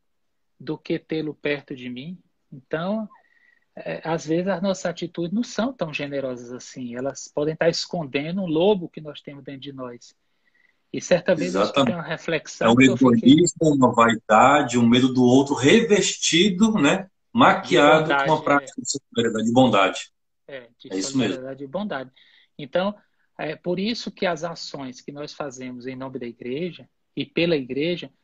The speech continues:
Speaker 1: não são
Speaker 2: Uhum.
Speaker 1: ações iguais a de uma ong, né? Elas
Speaker 2: Isso.
Speaker 1: são ações resultado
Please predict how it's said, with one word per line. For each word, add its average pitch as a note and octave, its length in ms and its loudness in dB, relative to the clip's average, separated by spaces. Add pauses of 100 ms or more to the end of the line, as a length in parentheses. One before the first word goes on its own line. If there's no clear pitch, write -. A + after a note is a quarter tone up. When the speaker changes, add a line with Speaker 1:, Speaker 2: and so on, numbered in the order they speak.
(280)
Speaker 1:
não G3 220 0
são B3 300 -4
Speaker 2:
Uhum. C4 40 -4
Speaker 1:
ações D3+ 420 -6
iguais D3 380 -6
a C#3 80 -8
de B2+ 100 -16
uma C3+ 240 -10
ong, A#2+ 400 -14 (360)
né? C3 100 -20 (680)
Elas D#3 280 0
Speaker 2:
Isso. - 80 -10
Speaker 1:
são F#3 140 -8
ações F3 580 -10
resultado E3+ 920 -8